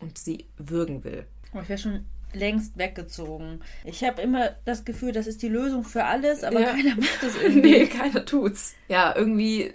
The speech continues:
Speaker 1: sehen die Leute dann aus der Nachbarschaft auch merkwürdige Lichter im Fenster, die langsam ausgehen. Da denke ich mir so, es kann doch einfach eine scheiß Lampe sein. Noch jemand anders sieht, wie scheinbar eine weißhaarige Frau am Fenster steht.
Speaker 2: Mhm.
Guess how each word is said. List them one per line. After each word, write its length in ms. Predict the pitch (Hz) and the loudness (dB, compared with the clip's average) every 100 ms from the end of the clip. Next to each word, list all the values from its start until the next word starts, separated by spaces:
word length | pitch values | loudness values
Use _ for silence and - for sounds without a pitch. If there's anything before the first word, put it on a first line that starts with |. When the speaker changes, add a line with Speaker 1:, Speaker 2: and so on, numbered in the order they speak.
| - | -12
Speaker 1:
sehen 340 | 196 190 208 240 | -10 -2 0 0
die 80 | 208 | 2
Leute 580 | 190 196 202 202 196 | 4 4 4 2 2
dann 520 | 190 185 185 185 - - | 0 -2 -2 -8 -10 -4
aus 160 | 185 | -4
der 100 | 190 | -2
Nachbarschaft 640 | 180 190 - 196 190 185 - | -2 -2 -2 -4 -4 -6 -10
auch 140 | - | -6
merkwürdige 580 | 170 202 190 175 196 170 | -6 -4 -6 -8 -6 -6
Lichter 460 | 170 202 - 277 | -4 -6 -6 -8
im 80 | 254 | -6
Fenster, 480 | 247 240 262 - 233 | -8 -10 -8 -8 -4
die 80 | 214 | -2
langsam 400 | 214 240 233 220 | -2 -2 -4 -4
ausgehen. 580 | 220 254 - 247 254 254 - - - | -4 -6 -6 -4 -4 -6 -14 -20 -20
Da 40 | - | -14
denke 120 | 151 | -12
ich 60 | 170 | -10
mir 60 | |
so, 60 | 165 | -12
es 120 | 165 | -10
kann 120 | - | -4
doch 120 | 208 | -4
einfach 180 | 180 160 | -6 -12
eine 100 | 156 | -14
scheiß 240 | - - - | -14 -12 -8
Lampe 260 | 175 214 | -8 -6
sein. 360 | 226 226 247 277 - - - - | -6 -6 -6 -10 -16 -18 -18 0
Noch 220 | 202 202 | 2 4
jemand 260 | 214 214 202 | 4 2 2
anders 260 | 214 208 196 | 2 0 -2
sieht, 260 | 180 - - - | -8 -12 -18 -12
wie 140 | 180 | -8
scheinbar 340 | - 180 185 175 | -6 -6 -8 -6
eine 180 | 170 160 | -8 -6
weißhaarige 520 | 175 190 180 170 170 | -4 -4 -4 -6 -12
Frau 220 | - 165 | -10 -6
am 140 | 226 226 | -4 -4
Fenster 340 | 240 247 - | -8 -8 -6
steht. 420 | 240 233 233 | -4 -2 0
Speaker 2:
Mhm. 60 | 220 | -2